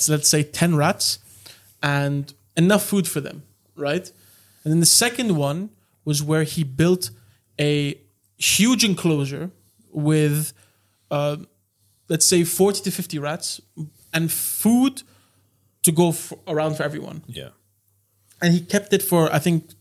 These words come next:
Speaker 1: fifty to sixty days, and you would see the discrepancies between the two, right? So the first one, as they were able to eat and there were no natural predators, they sort of evolved into a bigger, let's say, community, but on a natural,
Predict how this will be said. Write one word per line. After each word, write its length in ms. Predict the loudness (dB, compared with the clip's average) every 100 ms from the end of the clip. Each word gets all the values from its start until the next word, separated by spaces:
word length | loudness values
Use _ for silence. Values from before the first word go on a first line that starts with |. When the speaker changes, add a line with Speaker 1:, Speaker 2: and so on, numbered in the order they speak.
| _ 0
Speaker 1:
fifty 200 | 0 0 -2
to 40 |
sixty 260 | -2 -2 -4 -4
days, 160 | -4 -6 -10 -20 -20 _ _ _
and 80 | -2 2
you 60 | 4
would 100 | 4
see 200 | 4 4 2
the 40 | 2
discrepancies 580 | 2 0 0 0 0 -2 -6
between 220 | -4 -4
the 60 | -6
two, 100 | -10 -14 _ -14 -10
right? 140 | -10 -14 _ _ _
So 120 | -4
the 140 | -2 0
first 180 | 2 2
one, 200 | 2 0 -4 _ _ _ _
as 180 | -2 0 0 -2 0
they 80 | 2
were 100 | 2 4
able 140 | 2 0
to 40 | 0
eat 100 | 0 2
and 80 | 2
there 60 | 4
were 80 | 2
no 40 | 2
natural 340 | 0 -4 -6 -6
predators, 440 | -6 -6 -8 -10 -14 _ _ _ _ -2 2
they 120 | 4
sort 320 | 4 2 2
of 300 | 0 0 -6 -14 _ _ _ _ _ _ _ _
evolved 540 | -2 0 4 4 2 0
into 300 | -2 0 0
a 40 | 0 2
bigger, 400 | 2 2 2 0
let's 220 | -2 0
say, 160 | 0 -2
community, 640 | 0 2 4 2 -2 -8 -10 -20 _
but 120 | 0 2
on 100 | 2
a 80 | 2 2
natural, 460 | 0 0 -2 -4